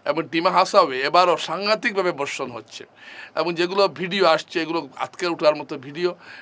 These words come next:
ডিমা হাসাওয়ের অবস্থা অত্যন্ত শোচনীয়। এই অবস্থায় ট্রেন লাইনকে ট্রেন চালানোর মতো পরিস্থিতি কিন্তু এখন আর নেই। অর্থাৎ যদি আপনি হিসাব করেন তাহলে দেখবেন যে এই মাসে প্রায় চার পাঁচবার, এই মে মাসে চার পাঁচবার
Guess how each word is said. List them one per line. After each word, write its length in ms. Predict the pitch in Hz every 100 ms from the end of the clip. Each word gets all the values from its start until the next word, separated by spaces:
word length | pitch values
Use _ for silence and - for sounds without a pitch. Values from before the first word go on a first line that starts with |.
| -
ডিমা 200 | 156 156
হাসাওয়ের 320 | 160 160 156
অবস্থা 280 | 143 147 -
অত্যন্ত 360 | 143 - 170 170
শোচনীয়। 480 | 175 160 180 180 175 - - - - _
এই 100 | 165
অবস্থায় 400 | 196 208 - 165 -
ট্রেন 180 | 185 190
লাইনকে 400 | 196 196 185 190
ট্রেন 260 | 180 185 190
চালানোর 380 | 190 170 175 180
মতো 160 | 180
পরিস্থিতি 480 | - 156 151 - 151
কিন্তু 280 | 151 151 143
এখন 160 | 143 143
আর 100 | 135
নেই। 260 | 143 127 - - - -
অর্থাৎ 300 | 175 - 214
যদি 220 | 185 190
আপনি 220 | 180 190
হিসাব 320 | 170 151 190 180
করেন 260 | - 165 131 113
তাহলে 260 | 139 151 151
দেখবেন 420 | 151 143 160 156
যে 140 | 156 156
এই 160 | 170
মাসে 300 | 180 151 156
প্রায় 220 | 160 151 151
চার 260 | 160 151
পাঁচবার, 400 | 156 151 156 151 143 - - - -
এই 120 | 143 160
মে 180 | 151
মাসে 300 | 175 180 - - _ _ _ _
চার 200 | - 170
পাঁচবার 340 | 170 165 156